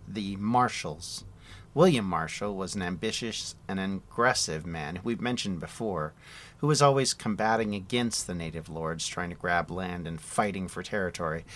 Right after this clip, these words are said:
In fact, him and Llywelyn had collided previously. His son Gilbert was no less aggressive,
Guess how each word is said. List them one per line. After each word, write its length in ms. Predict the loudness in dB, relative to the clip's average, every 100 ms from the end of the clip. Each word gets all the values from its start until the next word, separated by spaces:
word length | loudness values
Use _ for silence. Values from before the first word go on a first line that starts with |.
| -14 -14 -6
In 80 | -4
fact, 360 | 0 0 0
him 200 | -4 -2
and 140 | -2 -6
Llywelyn 480 | -6 -2 -2 -2 -4
had 240 | -8 -10 -18 -20 -20 -10
collided 640 | -2 2 4 4 2 -4
previously. 640 | -2 0 0 -2 -4 -6 -8 -12 -20 -20 -20 -18 -18 -6
His 160 | 2 6
son 300 | 8 8 6
Gilbert 500 | 6 6 6 0 -2
was 180 | -4 0
no 200 | 2 2
less 320 | 2 -2 -2
aggressive, 720 | -4 0 0 0 -2 -4 -8